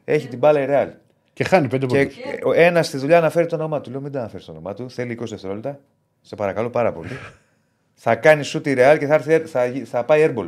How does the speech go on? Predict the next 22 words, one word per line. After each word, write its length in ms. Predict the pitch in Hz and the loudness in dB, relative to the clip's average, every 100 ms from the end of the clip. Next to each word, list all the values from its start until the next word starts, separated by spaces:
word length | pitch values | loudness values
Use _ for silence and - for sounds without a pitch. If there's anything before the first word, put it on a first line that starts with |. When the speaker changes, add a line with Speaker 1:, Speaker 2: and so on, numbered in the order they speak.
| - | -6
Speaker 2:
Ναι. 180 | 120 98 _ _ _ _ _ _ _ | -8 -8 _ _ _ _ _ _ _
Speaker 1:
Σουτ 360 | - - 135 135 | -20 -12 -12 -10
η 60 | 80 | -8
Real, 140 | 98 117 _ | -8 -8 _
τρίποντο. 340 | - 98 107 120 127 _ _ _ | -18 -14 -12 -14 -16 _ _ _
Δεν 80 | - | -14
θυμάμαι 140 | 104 87 | -12 -10
τώρα 140 | 80 | -10
ο 160 | 69 69 | -12 -16
Μούσα, 220 | 80 - - | -16 -16 -18
ποιος 140 | 80 | -20
ήταν 100 | 71 | -20
ο 40 | |
Κάρλ. 220 | - 85 76 _ _ _ _ _ _ _ - | -12 -12 -12 _ _ _ _ _ _ _ 2
Airball. 380 | 139 113 90 78 _ _ - - _ - | 2 2 -6 -8 _ _ -20 -20 _ -10
Τελευταία 400 | 107 104 - 131 | -8 -4 2 2
επίθεση 440 | 123 131 120 104 | 2 -6 -6 -4
Αρμάνι. 460 | 87 92 127 151 143 _ _ _ _ _ | -4 -4 -6 -6 -14 _ _ _ _ _
Δεν 120 | 110 | -16
την 80 | 98 | -12
κάνει. 240 | 80 71 _ _ | -14 -16 _ _
Speaker 2:
Ναι. 120 | _ | _